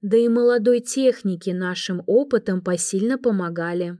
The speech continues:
Оля была завалена материалом и стихотворным, и прозаическим.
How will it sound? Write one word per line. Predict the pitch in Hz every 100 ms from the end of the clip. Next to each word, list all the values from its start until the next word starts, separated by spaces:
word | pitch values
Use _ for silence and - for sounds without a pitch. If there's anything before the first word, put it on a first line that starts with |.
| -
Оля | 269 285 226
была | 254 247 233
завалена | 214 208 226 269 262 240 240
материалом | 214 226 226 247 233 220 190 175 165 165 -
и | 226
стихотворным, | - 214 - 185 175 180 202 233 277 262
и | 196 175
прозаическим. | 190 196 226 254 254 - 165 - 170 156